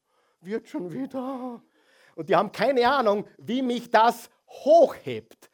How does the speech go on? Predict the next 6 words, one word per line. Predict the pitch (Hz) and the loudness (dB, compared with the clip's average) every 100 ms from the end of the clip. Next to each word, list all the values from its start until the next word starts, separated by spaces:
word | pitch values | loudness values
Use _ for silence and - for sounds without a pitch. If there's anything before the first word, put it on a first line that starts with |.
| _ _ _ | _ _ _
Wenn | 160 202 196 | -4 -4 -6
Leute, | 180 196 262 285 302 262 | -2 0 0 -2 -6 -4
die | 262 277 | -4 -4
null | 277 392 440 554 403 381 | 2 8 10 10 6 4
Ahnung | 403 359 381 | 4 4 4
haben, | 165 120 98 - | 4 2 -4 -14